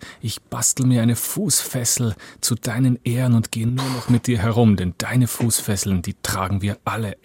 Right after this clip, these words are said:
Andrew.“ Das ist nicht erfunden jetzt. Ich stell mir diese ganzen Leute, die da Andrew Tate so verehren, ja, genauso vor. Sie möchten mit ihm einfach mal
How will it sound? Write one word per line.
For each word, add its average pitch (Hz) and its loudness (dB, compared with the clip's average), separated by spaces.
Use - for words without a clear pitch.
Andrew.“ 95 -6
Das 120 2
ist 120 2
nicht 143 4
erfunden 123 6
jetzt. - -4
Ich - -4
stell - 4
mir 160 6
diese 135 4
ganzen 127 0
Leute, 123 4
die 120 4
da 113 4
Andrew 117 6
Tate 113 0
so 131 0
verehren, 120 2
ja, 120 0
genauso 117 4
vor. 147 0
Sie - 2
möchten 113 4
mit 123 4
ihm 123 4
einfach 120 0
mal 110 2